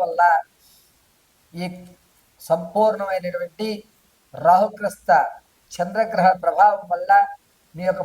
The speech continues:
మనోవాంఛలు తీరి ఆనందదాయకంగా ఉండి జీవితంలో ఒక కాన్ఫిడెన్స్ లెవెల్ అనేటువంటిది, జీవిత భాగస్వాములు ఆలోచనను బట్టి మారడం, మీరు చెప్పినట్టు మేము వింటాం అనుకోవడం, ఇద్దరు ఒక మాట మీద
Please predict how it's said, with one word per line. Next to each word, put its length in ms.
మనోవాంఛలు 720
తీరి 280
ఆనందదాయకంగా 920
ఉండి 240
జీవితంలో 640
ఒక 100
కాన్ఫిడెన్స్ 500
లెవెల్ 240
అనేటువంటిది, 520
జీవిత 400
భాగస్వాములు 800
ఆలోచనను 640
బట్టి 320
మారడం, 380
మీరు 200
చెప్పినట్టు 380
మేము 160
వింటాం 360
అనుకోవడం, 380
ఇద్దరు 240
ఒక 100
మాట 160
మీద 120